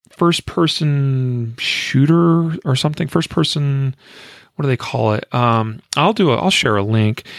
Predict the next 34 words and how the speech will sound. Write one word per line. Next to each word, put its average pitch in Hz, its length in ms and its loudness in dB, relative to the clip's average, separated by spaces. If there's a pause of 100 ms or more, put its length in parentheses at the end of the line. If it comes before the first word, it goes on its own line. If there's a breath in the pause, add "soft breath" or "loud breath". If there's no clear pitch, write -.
(260 loud breath)
uh, 110 140 2
in 110 120 2
the 110 60 0
show - 220 0
notes 110 240 0
for - 200 -2
this, 110 260 0
for - 180 -6
this 113 140 -2
video. 117 420 0 (480 loud breath)
And 131 220 2
it, - 140 -2 (420)
it's - 380 -2
a 151 60 2
special, 160 600 0
uh, 113 220 2 (1200)
segment 131 520 0
or 104 60 -2
series 120 420 2
they've, 104 240 0
they've 113 240 -2
done. 107 220 0
They've 110 120 -2
done 131 160 0
several 123 340 0
of 110 60 -2
these 110 180 -2
episodes 107 720 -2 (540 loud breath)
where 120 580 4
they 127 180 0
put 170 160 -2
people 139 440 0
in 123 280 0
various 120 540 2